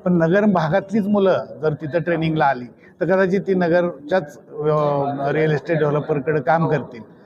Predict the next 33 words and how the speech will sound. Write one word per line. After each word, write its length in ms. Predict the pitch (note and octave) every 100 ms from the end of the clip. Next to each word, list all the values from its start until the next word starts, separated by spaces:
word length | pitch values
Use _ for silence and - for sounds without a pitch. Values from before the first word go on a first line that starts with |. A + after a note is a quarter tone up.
| - -
अशी 240 | A#2+ F3+ - -
आमची 280 | E3 D#3
अपेक्षा 420 | F#3+ D3 B2 - -
आहे. 100 | - - - -
त्यामुळं 300 | D3 D#3 E3
आम्ही 340 | A#2 C3+ F#3
प्रवृत्त 460 | E3 F#3+ F#3+ F#3+ G3+
असं 220 | F3+ F#3
करणार 340 | F3 F3 E3+
आहोत 220 | E3 D3+ E3 -
सगळ्या 260 | D3 B2+ F3+
शहरांना 760 | E3 E3 C#3+ C3 B2 - - -
की 160 | F#3+
तुमच्या 240 | F#3+ F#3 G#3+
गावातनं 440 | G#3 G#3 G#3+ F#3
ती 160 | F3 D#3
लोकं 200 | C3 A#2+
पाठवा, 280 | G#2+ - -
त्यांची 220 | C#3+ E3
राहण्याची 420 | F#3 E3+ F3+ F3 F3
सोय, 240 | F3+ F#3
खाण्याची 460 | F3 C#3+ E3+ D#3+ F#3
सोय 240 | F3 D#3 - - - -
आणि 240 | D3 F#3
व 360 | F#3 F3 E3+ D#3+ C3+
ट्रेनिंगची 400 | E3+ E3+ F3 D3+
सोय 200 | - B2 -
आम्ही 180 | C#3+ F3+
सगळी 360 | - E3 F3 F#3 -
एका 200 | D#3 -
ठिकाणीच 460 | D#3+ D3+ C#3+ D#3 -
करणार 380 | - A#2+ A2+ G#2
आहोत. 180 | -